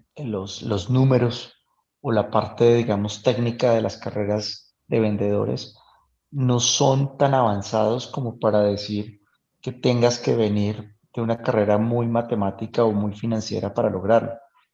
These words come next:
De hecho, hoy en día pienso que, eh, es más difícil conseguir buenos comunicadores, buenos oradores, buenos representantes de tu marca hacia los clientes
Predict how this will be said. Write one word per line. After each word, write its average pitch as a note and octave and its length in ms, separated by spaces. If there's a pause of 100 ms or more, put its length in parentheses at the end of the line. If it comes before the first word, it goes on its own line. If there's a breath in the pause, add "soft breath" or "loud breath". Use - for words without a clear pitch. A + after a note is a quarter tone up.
(380)
De G2+ 380
hecho, C#3 300
hoy C3+ 160
en C3+ 100
día C3+ 260
pienso C3 380
que, B2 640
eh, F2+ 500 (540)
es A#2+ 220
más A#2+ 260
difícil B2+ 800
conseguir G#2+ 880
buenos A#2+ 880
comunicadores, A2 960
buenos G#2+ 320
oradores, A2 760 (400 soft breath)
buenos A2+ 340
representantes A#2 960
de C3 100
tu A#2 220
marca G2+ 420
hacia C3 180
los A2 200
clientes G#2 600